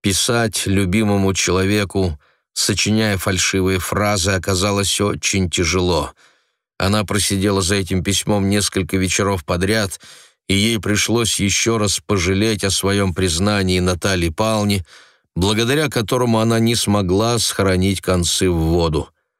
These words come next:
Одна ложь всегда влечет за собой другую. Она все-таки написала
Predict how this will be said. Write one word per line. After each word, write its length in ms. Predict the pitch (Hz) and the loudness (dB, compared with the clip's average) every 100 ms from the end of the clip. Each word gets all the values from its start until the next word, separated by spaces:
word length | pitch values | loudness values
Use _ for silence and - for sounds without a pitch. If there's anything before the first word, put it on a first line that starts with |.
| _ _ _ _ _ _ | _ _ _ _ _ _
Одна 460 | - 85 82 101 104 | -4 -2 0 0 2
ложь 460 | 101 101 95 - - | 0 0 0 -4 -4
всегда 480 | - 90 82 95 | -4 -2 0 0
влечет 500 | 85 82 82 - 90 | 0 -2 -2 0 0
за 160 | 78 82 | -2 -2
собой 380 | - 87 82 82 | -2 0 0 0
другую. 580 | 80 85 95 120 117 107 _ _ _ _ _ | 0 0 0 0 0 -4 _ _ _ _ _
Она 300 | - 98 104 | -2 0 0
все-таки 560 | 98 - 107 87 78 92 | 0 0 0 -2 -4 0
написала 960 | 85 85 73 87 - 104 110 104 98 | 0 0 0 -2 0 0 0 0 -2